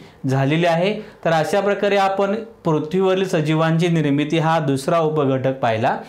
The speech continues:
यानंतर विद्यार्थी मित्रांनो, जो आपण पुढचा उपघटक पाहणार आहोत त्यामध्ये आहे पृथ्वीवरील प्राणीसृष्टी. आता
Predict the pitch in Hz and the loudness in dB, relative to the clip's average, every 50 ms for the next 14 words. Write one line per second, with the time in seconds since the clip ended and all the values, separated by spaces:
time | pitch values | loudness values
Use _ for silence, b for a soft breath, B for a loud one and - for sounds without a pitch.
0 | B B B B B B 151 156 165 180 180 196 196 202 196 220 214 202 190 180 | B B B B B B 0 0 2 2 2 2 0 0 0 0 0 2 0 0
1 | 160 156 180 185 190 190 190 185 180 165 160 151 147 143 131 127 135 156 214 226 | 0 0 0 0 0 0 0 0 0 0 0 0 0 2 2 0 0 0 -2 -4
2 | B B B B B B 156 143 180 208 208 208 214 240 240 233 233 214 185 165 | B B B B B B -2 0 2 2 2 2 0 0 -2 -2 -2 0 0 0
3 | 160 165 208 220 214 202 202 220 208 190 190 190 185 214 208 202 208 175 175 160 | 0 0 0 2 2 0 0 0 0 0 0 0 0 0 -2 -2 0 0 0 2
4 | 160 160 160 160 170 160 143 135 147 - - B B B B B B - 190 190 | 2 2 2 2 2 2 2 2 0 -2 -4 B B B B B B -2 0 0
5 | 190 196 208 202 190 208 202 196 180 175 165 139 139 151 - - B B B - | 2 0 0 0 0 0 0 2 2 2 0 0 0 -2 -4 -6 B B B -12
6 | - - 160 160 151 160 - 175 196 202 196 196 190 170 151 139 151 185 208 208 | -6 -2 -2 -2 -2 -2 -2 0 0 2 2 2 2 2 2 0 0 0 -2 -4
7 | - - - - - 175 151 139 135 139 160 160 160 147 131 113 - - - 104 | -6 -14 -12 -6 -2 0 0 2 2 2 0 0 0 -2 -2 -4 -4 -6 -10 -10
8 | 101 - - - - - - - - - - - - - - - - - - 170 | -10 -12 -18 -20 -20 -20 -20 -20 -20 -20 -20 -20 -20 -20 -20 -20 -14 -8 -4 -4
9 | 160 185 185 170 170 190 196 175 | -2 0 2 2 2 0 -2 -4